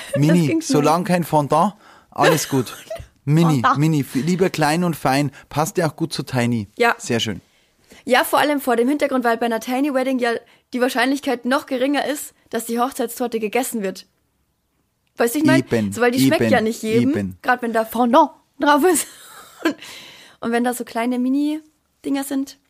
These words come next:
Speaker 2: Ja, bin ich sehr bei dir. Find ich gut.
Speaker 1: Ja.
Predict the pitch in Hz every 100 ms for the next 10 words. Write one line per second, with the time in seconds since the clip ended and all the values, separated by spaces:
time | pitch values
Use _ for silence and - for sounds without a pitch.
0 | _ _ 254 262 294 294 247 240 214 196
1 | 196 _ _ - - 247 - 98 - _
2 | _ - - 110 107 123